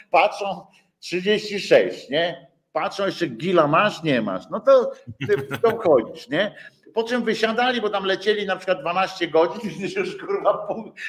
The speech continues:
pół sztywny wysiadał, bo już, bo już go wzięło. <laughs> Cały samolot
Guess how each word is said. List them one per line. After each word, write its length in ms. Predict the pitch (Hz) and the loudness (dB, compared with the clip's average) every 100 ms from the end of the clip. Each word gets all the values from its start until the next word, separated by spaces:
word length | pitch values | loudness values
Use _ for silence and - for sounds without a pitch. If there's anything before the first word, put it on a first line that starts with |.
| - | -8
pół 260 | - 233 214 | 4 6 6
sztywny 880 | - - 226 285 208 202 185 180 208 - - - 190 | -2 -4 2 4 4 -2 4 6 6 4 -8 0 0
wysiadał, 920 | 180 196 185 - 196 156 - 165 208 - - - - 185 - 233 226 | 6 4 4 2 4 4 4 4 2 0 -10 -16 -20 -10 -4 -2 0
bo 140 | 226 233 | 0 0
już, 320 | 240 240 - - - 190 | -2 -8 -14 -20 -14 -4
bo 180 | 190 | 2
już 200 | 214 214 | 4 4
go 160 | 165 190 | 4 2
wzięło. 880 | 185 143 160 165 127 135 190 185 185 196 202 - 190 | 2 2 6 6 6 6 4 2 -4 -4 -2 -2 -6
<laughs> 600 | - - - _ 208 156 | -6 -20 -20 _ -8 0
Cały 380 | - 226 233 - | 2 6 4 4
samolot 720 | - 170 185 180 202 - - | 4 6 6 8 6 4 -2